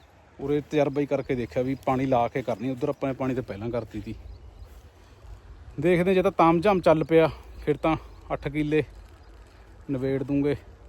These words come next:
ਦੋ ਵੱਜਦੇ ਨੂੰ। ਜੇ ਇਹ ਨਾ ਚੱਲਿਆ, ਫਿਰ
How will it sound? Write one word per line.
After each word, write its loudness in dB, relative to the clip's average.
ਦੋ -2
ਵੱਜਦੇ -2
ਨੂੰ। -6
ਜੇ -4
ਇਹ -2
ਨਾ 0
ਚੱਲਿਆ, 0
ਫਿਰ -2